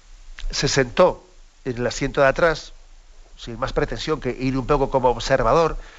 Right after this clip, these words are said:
para curiosear un poco, y le impactó tremendamente ver cómo en la liturgia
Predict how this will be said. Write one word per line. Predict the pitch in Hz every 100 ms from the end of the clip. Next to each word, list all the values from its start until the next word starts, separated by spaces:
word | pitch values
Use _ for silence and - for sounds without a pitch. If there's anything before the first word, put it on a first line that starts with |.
| - -
para | 131 131 120
curiosear | - 139 123 120 135 123
un | 113
poco, | 160 147 143 - - - - - - - _ - - - -
y | 156 143
le | 139 147
impactó | 131 135 - 202
tremendamente | 202 185 180 175 175 165 165 180 - -
ver | 131 143 160 156 - -
cómo | 151 156
en | 143
la | 139
liturgia | 127 113 180 - - 143